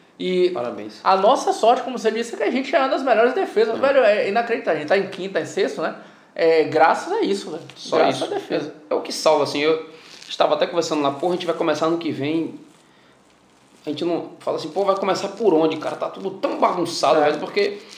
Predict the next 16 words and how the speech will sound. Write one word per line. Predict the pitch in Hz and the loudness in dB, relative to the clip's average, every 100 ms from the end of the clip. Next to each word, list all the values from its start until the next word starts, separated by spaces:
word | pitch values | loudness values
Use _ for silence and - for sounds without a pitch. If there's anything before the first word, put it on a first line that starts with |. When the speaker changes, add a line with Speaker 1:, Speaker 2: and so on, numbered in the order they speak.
| - | -10
Speaker 2:
só | - 233 | -2 0
do | 220 | 2
São | 208 | 0
Paulo | 180 165 170 | 2 2 4
jogando, | 131 151 202 208 185 | 2 2 0 2 2
<coughs> | 131 - - | 0 -6 -6
não | 165 | -2
é | 220 | 0
que | - | 0
você | 208 | 0
fala | 208 190 | 2 2
assim, | 185 165 | 2 -4
pô, | 170 196 | -2 0
tá | 202 | 0
faltando | 190 170 196 | 0 0 0
uma, | 202 180 - - | 2 2 2 -4